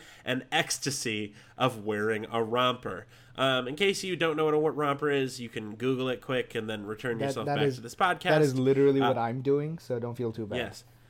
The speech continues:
Speaker 1: Uh,
Speaker 2: Um,
Speaker 1: that's totally fine. Uh, male rompers, is this a thing? Now, Dan, I'm trusting that you, being in the know, um, and very trend,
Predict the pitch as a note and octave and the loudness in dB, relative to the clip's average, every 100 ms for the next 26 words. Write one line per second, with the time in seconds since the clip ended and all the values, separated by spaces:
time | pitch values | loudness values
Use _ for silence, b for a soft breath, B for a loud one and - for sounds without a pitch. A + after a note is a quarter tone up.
0 | b b - B2 A#2+ B2+ C3+ - E3 E3 | b b -4 2 2 2 -4 -2 2 2
1 | E3+ E3 - D3 C#3+ D#3 - C3 B2 A#2 | 2 -2 0 0 0 -2 -2 0 0 0
2 | A#2 C#3+ E3+ D#3+ C#3+ C#3 C#3+ D#3+ E3+ D#3 | 2 4 6 6 4 2 2 0 -2 -4
3 | - - - C#3 D3+ D#3 C#3+ - - A#2 | -10 -12 -6 2 4 2 0 -10 -12 -4
4 | B2+ B2+ - - - A#2 - D3+ B2+ G2+ | -2 0 -4 -8 -8 -8 -4 0 0 -2
5 | B2 D#3 C#3+ C#3 B B B - G3 F3 | -2 0 0 -2 B B B 0 2 2
6 | E3 A3+ - G#3+ G3 - F3 D3+ C3+ A#2 | 2 0 0 0 0 0 -2 0 0 -2
7 | F3+ E3+ C#3 C#3+ C#3 C3+ C#3 D3+ B2 A2 | -2 -2 2 4 4 2 0 0 0 0
8 | B2 C#3 B2 A2+ A2+ A2 G#2+ A#2 A2 - | -2 -2 0 2 2 -2 -2 -2 -2 -6
9 | - A#2 A#2 A#2+ | -2 -2 -2 -6